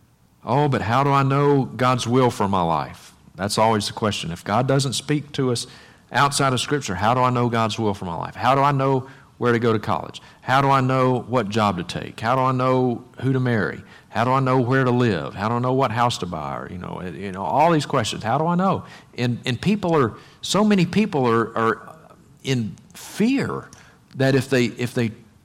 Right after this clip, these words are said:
choose one thing over the other, and if they choose the wrong way, if they miss God's will 'cause they didn't hear the,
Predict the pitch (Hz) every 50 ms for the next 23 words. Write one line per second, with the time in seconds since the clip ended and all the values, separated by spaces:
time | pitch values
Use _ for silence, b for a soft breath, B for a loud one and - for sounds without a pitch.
0 | _ _ _ _ _ _ _ - - - - - 190 202 202 196 175 139 135 139
1 | 165 190 208 196 185 180 190 190 185 185 185 180 170 165 170 160 151 143 131 127
2 | 135 156 175 180 175 185 180 170 156 135 - 127 120 - - 185 190 185 170 -
3 | 151 135 135 151 160 165 160 156 139 135 151 160 156 156 156 160 156 147 131 139
4 | 131 123 120 131 156 170 - - 160 156 151 143 143 135 139 139 143 147 151 147
5 | 147 151 147 - 135 123 120 123 123 131 151 131 117 139 151 156 147 131 113 104